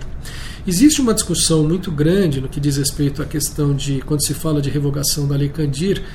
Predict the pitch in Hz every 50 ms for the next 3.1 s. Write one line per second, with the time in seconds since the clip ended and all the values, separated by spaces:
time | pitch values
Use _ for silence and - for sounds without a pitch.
0 | - - - - - - - - - 160 170 170 180 170 185 202 - - 208 190
1 | - - 196 185 170 180 165 - 214 226 208 190 214 233 240 233 185 - 196 185
2 | - - - 160 156 151 143 135 135 131 - - - 165 160 160 151 143 139 135
3 | 123 -